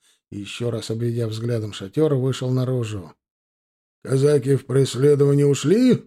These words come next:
донесся его голос снаружи. «Я им пограблю, пограблю. Под суд всех старшин отдам,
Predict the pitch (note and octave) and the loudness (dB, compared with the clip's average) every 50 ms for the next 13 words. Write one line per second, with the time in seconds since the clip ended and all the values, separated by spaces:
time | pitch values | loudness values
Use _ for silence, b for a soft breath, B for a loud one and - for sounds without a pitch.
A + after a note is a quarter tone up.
0 | _ _ - G#2+ G2+ A#2 B2 B2+ C3 B2 A#2 - - B2+ B2 B2+ B2+ B2 C3 B2 | _ _ -16 -12 -8 -4 -2 -2 -2 -4 -4 -6 -6 -4 -4 -4 -4 -4 -4 -4
1 | A#2 - - - A#2 B2+ B2+ C3 C3 B2 A2 G#2+ G#2 G#2 A2 B2+ C#3 C#3 C#3+ D3+ | -4 -6 -8 -6 -4 -4 -2 -2 -2 -4 -4 -6 -8 -6 -2 0 0 2 2 2
2 | D3+ D3 C#3+ C3+ - - D3+ D3+ D3 C#3 C#3+ C#3 C3+ C3+ C3+ C3 B2 A#2+ A2+ A2 | 2 0 0 -2 -2 -2 0 0 2 2 2 2 2 2 2 0 0 -2 -4 -6
3 | G2+ F#2 F#2+ F#2+ F#2 - C#3 D3+ D#3 E3 E3 D#3+ E3 E3+ E3+ E3 D#3+ D#3 D3 C#3 | -8 -10 -10 -12 -6 -2 0 0 0 0 0 0 0 2 2 2 2 2 2 0
4 | B2 A#2+ A2+ G#2+ G2+ F#2 - _ _ _ _ _ _ _ _ _ - B2+ B2+ A#2 | 0 -2 -4 -6 -8 -12 -14 _ _ _ _ _ _ _ _ _ -8 -6 -6 -6
5 | G2 - - - B2+ C#3 C3 A#2+ G2+ - - - C3+ B2+ A#2 - - D3 C#3+ C3+ | -8 -10 -8 -4 -2 -2 -2 -2 -4 -6 -6 -4 -4 -4 -4 -2 0 0 0 0
6 | A#2+ G2+ - - - C#3+ C#3+ C#3 C#3+ C#3+ C3 C3+ D3 D3 C#3+ C3+ B2+ A#2 | -2 -4 -6 -2 0 2 2 4 2 2 4 4 4 4 4 2 0 -2